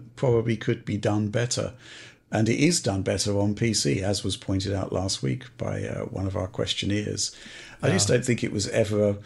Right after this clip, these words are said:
Speaker 1: a foundational aspect of the system in the way it was with the Wii U, which is why the Wii U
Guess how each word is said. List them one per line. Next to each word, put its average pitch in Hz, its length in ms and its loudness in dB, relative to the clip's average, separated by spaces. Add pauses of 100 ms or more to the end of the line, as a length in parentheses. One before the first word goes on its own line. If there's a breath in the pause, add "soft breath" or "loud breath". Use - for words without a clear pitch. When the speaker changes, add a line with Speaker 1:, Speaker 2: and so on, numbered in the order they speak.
(260 loud breath)
Speaker 1:
a - 60 -6
foundational 107 920 2
aspect 113 520 0
of - 100 -8
the - 80 -4
system 101 440 2
in 98 80 0
the 98 80 0
way 101 220 2
it - 120 -4
was 98 220 0
with 104 100 -6
the 107 100 0
Wii 104 240 2
U, 123 300 0
which - 180 -4
is - 120 -2
why 107 120 0
the 98 120 0
Wii 98 200 2
U 98 360 2